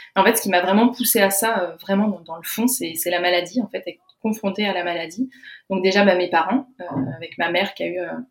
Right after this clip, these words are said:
une maladie de Parkinson qui a été diagnostiquée il y a, il y a dix ans, et, euh, et mon père qui a une fibromyalgie.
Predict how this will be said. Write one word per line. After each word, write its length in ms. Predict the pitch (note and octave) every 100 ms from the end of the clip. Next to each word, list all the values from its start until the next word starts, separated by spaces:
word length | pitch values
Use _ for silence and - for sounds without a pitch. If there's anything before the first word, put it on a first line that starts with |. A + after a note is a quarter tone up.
| -
une 80 | F#3
maladie 300 | F3+ F3+ -
de 80 | -
Parkinson 500 | G3 G#3 G3 G#3 C4
qui 80 | F#3+
a 40 |
été 160 | F3 E3+
diagnostiquée 540 | E3 E3+ E3+ - F#3
il 60 | F3
y 40 |
a, 80 | E3+ E3+
il 80 | E3+
y 60 |
a 20 |
dix 220 | E3 E3+ F#3
ans, 200 | C4 - - - - _ -
et, 160 | F#3+
euh, 340 | F3+ F3 E3+ E3 D3+
et 120 | G3+
mon 120 | F#3
père 220 | G3 G3
qui 140 | - F3+
a 100 | F3
une 180 | F3 E3 C3+
fibromyalgie. 680 | - F#3+ A3+ F#3+ - -